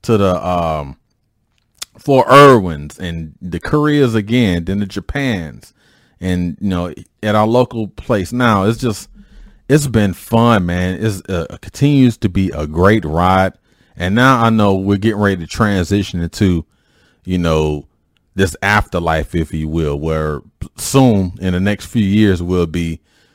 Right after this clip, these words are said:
you know, uh, what they call them, empty nesters. And I'm looking forward to that, where we could just get up and go.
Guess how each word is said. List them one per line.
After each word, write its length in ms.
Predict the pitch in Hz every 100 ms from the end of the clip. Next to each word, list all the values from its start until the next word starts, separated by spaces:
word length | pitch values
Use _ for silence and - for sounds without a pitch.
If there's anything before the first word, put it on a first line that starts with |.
| _ -
you 120 | 87
know, 440 | 82 76 73 67 -
uh, 220 | 71 67
what 200 | 78 107
they 100 | 113
call 220 | 127 110
them, 120 | 87 87
empty 320 | 113 - 92
nesters. 640 | 90 104 - - 76 71
And 160 | 78 78
I'm 180 | 175 190
looking 320 | 120 - 90
forward 400 | - 107 120 104
to 100 | 95
that, 260 | 85 85 82
where 400 | 87 87 82 - _ _ _ _ _ -
we 120 | 208
could 200 | 233 113
just 240 | 101 85 80
get 180 | 113
up 160 | 113 -
and 180 | 80 78
go. 440 | 95 98 98 98